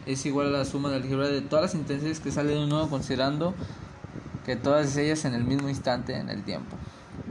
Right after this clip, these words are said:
Es decir, es cuando conectas el abanico, sale de volar la electricidad, y cuando, aún decir,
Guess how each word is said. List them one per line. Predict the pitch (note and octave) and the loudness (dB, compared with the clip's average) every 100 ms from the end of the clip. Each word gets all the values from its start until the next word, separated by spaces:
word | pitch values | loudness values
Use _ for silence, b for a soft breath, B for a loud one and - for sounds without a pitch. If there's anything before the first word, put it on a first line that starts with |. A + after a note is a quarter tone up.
| - - - | -12 -10 -2
Es | C3+ | 0
decir, | C3+ C#3+ | 2 0
es | D3 | 2
cuando | E3+ D#3 C#3 | 2 2 0
conectas | C#3 C3 C3+ D#3+ D#3 | 0 -2 0 2 2
el | C3+ C3 | 2 4
abanico, | C3 B2+ C3 C3+ F#3+ B3 - - - - - - - - - - - - - - - - - - | 6 6 4 0 0 0 -4 -10 -10 -10 -12 -16 -12 -12 -12 -14 -12 -12 -12 -10 -10 -8 -10 -4
sale | - C#3+ C#3+ | 4 4 6
de | |
volar | C#3 C3+ C3+ | 6 6 6
la | C3+ C3 C3 B2+ A#2+ A#2 A#2 A2+ - - | 6 4 4 4 6 6 6 4 0 -2
electricidad, | C3+ A#2+ A#2+ C#3+ C#3+ D#3 | 0 0 0 4 6 6
y | C3 | 2
cuando, | C3+ B2 | 2 4
aún | B2 C3 | 4 4
decir, | C3+ C3+ | 0 -2